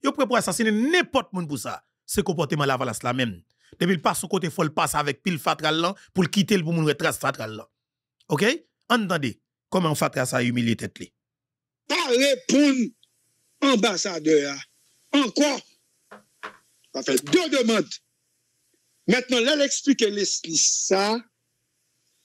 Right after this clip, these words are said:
Speaker 2: Leslie, pas d'accord que Gary Conille lui-même allait lui demander qu'ils ont fait Gary Conille joindre rendez-vous lui-même.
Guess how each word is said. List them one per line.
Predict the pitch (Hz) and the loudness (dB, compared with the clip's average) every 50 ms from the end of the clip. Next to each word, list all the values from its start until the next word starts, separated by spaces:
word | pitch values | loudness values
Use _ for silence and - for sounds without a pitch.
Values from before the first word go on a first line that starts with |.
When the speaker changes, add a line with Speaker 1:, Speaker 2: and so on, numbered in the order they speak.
| _ _ _ _ _ _ _ _ _ _ _ _ _ _ _ _ _ _ _ _ _ _ _ _ _ | _ _ _ _ _ _ _ _ _ _ _ _ _ _ _ _ _ _ _ _ _ _ _ _ _
Speaker 2:
Leslie, | - 156 175 190 180 - - - - 190 208 214 202 - _ _ _ _ _ _ _ _ _ _ _ | 0 4 4 4 4 2 -4 -2 0 2 2 2 0 -2 _ _ _ _ _ _ _ _ _ _ _
pas | - - - - 330 277 320 | 0 0 0 0 -2 -2 -2
d'accord | - 302 285 262 226 - - - - 247 277 254 233 196 - | -2 -2 0 -2 -4 -6 -4 0 2 2 2 2 0 -4 -2
que | - 220 196 190 170 - _ _ - 165 165 _ - | 2 4 4 4 4 2 _ _ -20 -20 -20 _ -6
Gary | 175 156 180 190 185 180 180 185 180 | -2 0 0 2 2 2 2 0 2
Conille | - - 196 180 185 180 175 170 | 4 4 6 6 6 4 0 0
lui-même | 170 170 165 165 160 165 | 2 4 4 4 4 4
allait | 160 170 208 233 | 2 4 4 2
lui | 240 | 2
demander | 226 220 226 220 247 247 240 - - _ _ - - | 2 0 2 4 4 2 2 0 -4 _ _ -2 4
qu'ils | - 381 370 302 233 302 | 6 6 6 6 6 4
ont | 330 311 247 | 2 2 0
fait | - - - 277 294 294 247 | -4 -2 0 2 2 2 2
Gary | 247 262 247 247 269 - | 0 0 2 0 0 2
Conille | - 254 247 240 247 247 220 | 4 4 4 4 4 0 0
joindre | 190 220 247 247 240 220 | 0 0 2 2 2 4
rendez-vous | 226 254 277 269 233 262 254 226 196 220 240 233 | 4 4 4 2 4 4 2 2 2 0 0 2
lui-même. | 226 226 226 220 233 302 339 349 330 294 185 | 2 2 2 2 2 2 2 2 0 -4 -8